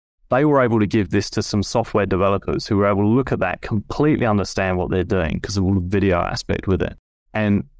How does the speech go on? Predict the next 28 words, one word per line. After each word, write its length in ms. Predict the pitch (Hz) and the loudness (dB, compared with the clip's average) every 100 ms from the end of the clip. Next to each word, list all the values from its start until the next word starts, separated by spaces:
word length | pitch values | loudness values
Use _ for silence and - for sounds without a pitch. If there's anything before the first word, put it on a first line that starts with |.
| - - | -14 -2
now 340 | 123 147 151 | 0 2 2
they've 160 | 127 127 | 2 2
managed 320 | 110 95 - | 0 0 -4
to 80 | 151 | -4
automate 560 | 101 98 - 92 90 | 0 -2 0 -2 -2
that. 200 | - - - | -4 -6 -4
You 60 | |
know, 180 | 101 98 | -2 2
now 580 | 101 107 110 123 123 107 | 2 2 2 2 2 4
that 280 | 107 95 - | 2 0 -2
thing 240 | 113 104 | 0 0
that 80 | 92 | 2
used 200 | 104 - | 0 -2
to 60 | 98 | -4
take 280 | - 101 | -2 -4
forever 280 | - 101 98 | 0 0 2
now 220 | 101 98 | 0 0
happens 460 | 98 110 - 98 92 | 0 -2 -2 -2 0
in 180 | 92 107 | 2 2
minutes, 340 | 117 101 - | 2 0 -2
and 100 | 104 | -2
they've 140 | 101 95 | 0 0
been 140 | 104 | 0
able 140 | 101 | 0
to 80 | 92 | -2
scale 540 | - - 113 104 95 98 | -4 -6 0 2 2 0
and 100 | - | -4
create 360 | - 98 95 | -2 0 0